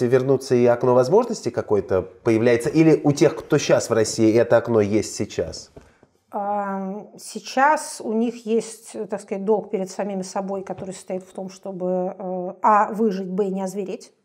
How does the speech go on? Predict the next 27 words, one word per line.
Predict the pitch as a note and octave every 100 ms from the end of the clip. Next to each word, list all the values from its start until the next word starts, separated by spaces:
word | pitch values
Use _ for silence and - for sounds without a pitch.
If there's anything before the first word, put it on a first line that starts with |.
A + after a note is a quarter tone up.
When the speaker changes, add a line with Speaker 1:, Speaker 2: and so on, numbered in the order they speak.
| _ _ _ _ _ - -
Speaker 2:
Если | G3 C#4 E4 C4+
еще, | - C4
ц, | A#3 - C#4 A#3+ G#3
продолжать | A3+ A3 A#3 A#3 A3+
какую-то | A3 A3 G#3+
осмысленную | G#3+ A#3 G#3+ G3 G3
деятельность, | D4 G#4+ B3 A3+
то | A#3+ C#4+
вообще | B3+ - - A#3+ C4
можно | G#3+ A3 A3+
себе | - G3+
вручить | G#3+ G#3 F#3 G3+
три | G#3+
звезды | G3 F#3+ F3+ F#3+
героя, | G#3+ D#4 C#4+ C4
потому | G#3+
что | G#3 F#3+
это | F#3+ G3 F#3+ A3+
уже | F#3+ F#3+ F#3+ - - -
выдающийся | A3 A#3 A3+ B3 - G#3+ A3
совершенно | A#3 G#3+ B3 A3+
подвиг. | A3+ - - - - - - -
А, | A3 G#3 A3+ B3
вот | A3+ D#4
и |
все. | - - - A#3+
Но, | A#3 D#4 A#3+ A2+